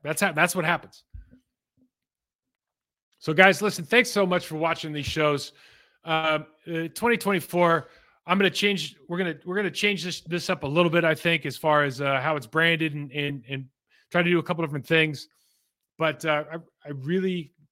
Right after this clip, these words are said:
you know, selfishly, I really like watching film and, and breaking down tapes. For those of you who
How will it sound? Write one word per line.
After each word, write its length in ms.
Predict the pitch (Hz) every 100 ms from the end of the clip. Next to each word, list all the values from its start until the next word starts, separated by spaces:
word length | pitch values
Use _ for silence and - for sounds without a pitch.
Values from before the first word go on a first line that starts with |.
| _
you 120 | 147
know, 220 | 120 113 110
selfishly, 460 | - 180 175 139 147
I 40 |
really 240 | 139 143 143
like 240 | 135 127
watching 280 | 135 131 117
film 300 | 120 135 123
and, 100 | 120
and 140 | 123
breaking 240 | 117 135 120
down 160 | 117
tapes. 320 | 110 127 117 -
For 80 | 127
those 200 | 131 127
of 60 | 127
you 180 | 127 123
who 280 | 131 117